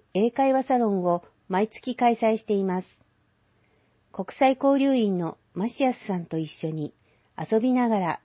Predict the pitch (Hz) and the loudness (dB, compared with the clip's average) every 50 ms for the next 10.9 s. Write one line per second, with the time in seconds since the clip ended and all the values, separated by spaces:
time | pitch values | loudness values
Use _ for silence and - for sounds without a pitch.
0 | _ _ _ - - 196 185 202 220 220 226 220 220 220 220 - _ - 196 233 | _ _ _ -10 -6 -2 0 2 2 2 2 2 2 0 -2 -2 _ 0 0 2
1 | 254 254 - 285 285 285 277 254 233 214 214 - 185 196 220 233 - - 254 247 | 2 2 0 0 2 4 4 4 4 4 2 0 0 0 0 0 0 -2 -2 0
2 | 208 190 185 185 180 180 185 190 196 - 220 208 180 - - 156 165 196 277 - | 0 0 0 0 0 0 -2 -2 -2 -2 -4 -4 -4 -6 -6 -4 -4 -4 -4 -6
3 | _ _ _ _ _ _ _ _ _ _ _ _ _ _ _ _ _ _ _ _ | _ _ _ _ _ _ _ _ _ _ _ _ _ _ _ _ _ _ _ _
4 | _ _ 160 160 175 - - 254 233 208 190 180 165 - _ _ _ _ _ - | _ _ -6 -6 -6 -4 0 2 2 2 2 0 -4 -8 _ _ _ _ _ -10
5 | - 156 - 214 240 262 262 262 262 - 269 262 269 254 247 262 269 277 254 240 | -4 -2 0 2 2 2 2 0 0 0 0 0 2 2 2 2 2 2 2 0
6 | 226 214 - 196 190 190 - 196 185 185 175 - - 196 233 240 - - 180 180 | 0 -2 -2 -4 -4 -2 -4 -4 -4 -4 -4 -2 2 2 2 2 0 -2 -6 -6
7 | 170 151 151 151 - - _ _ _ _ _ _ _ _ _ _ _ _ _ _ | -4 -6 -6 -8 -10 -14 _ _ _ _ _ _ _ _ _ _ _ _ _ _
8 | _ _ _ _ _ _ - 190 180 226 240 254 262 240 247 - 254 240 240 226 | _ _ _ _ _ _ -4 0 2 4 2 2 0 -2 -4 -2 -2 -2 -2 -2
9 | - 214 - - 196 185 175 170 165 - - _ _ - - 190 226 220 262 240 | -4 -8 -8 -8 -6 -6 -6 -6 -8 -10 -12 _ _ -6 -2 -2 0 0 0 0
10 | - 262 220 233 220 214 202 185 - 190 - 180 170 165 160 151 - | 0 0 0 0 0 0 -2 -2 -4 -8 -8 -8 -8 -8 -8 -8 -10